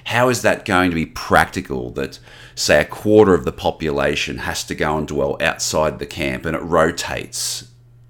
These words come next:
Maybe we have to run some sort of hotel outside the camp, some sort of service to cater to these people, but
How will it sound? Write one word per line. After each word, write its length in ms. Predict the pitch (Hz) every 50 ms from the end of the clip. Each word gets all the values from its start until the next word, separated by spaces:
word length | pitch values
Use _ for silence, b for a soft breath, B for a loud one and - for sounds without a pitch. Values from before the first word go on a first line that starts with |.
| _ _ _ b b b b b b b b b b b b b
Maybe 260 | - 85 85 90 87 87
we 100 | 87 87
have 140 | 85 -
to 100 | - 90
run 260 | 82 85 82 82 82 80
some 300 | - - - 85 85 82
sort 260 | - - 87 82 80
of 200 | 76 76 73 -
hotel 640 | - - - 101 95 82 82 - - - 107 104 98
outside 560 | 85 76 - - - - - 90 87 87 76
the 80 | 65 73
camp, 320 | - - - 71 - -
some 220 | - 98 87 85 -
sort 180 | 85 80 73
of 60 | 71
service 560 | - - - - 92 95 98 82 71 69 - -
to 100 | - 78
cater 340 | - - - 87 90 87 85
to 40 | 76
these 220 | 65 64 65 -
people, 380 | - - 85 73 71 - 71 71
but 260 | - 95 90 87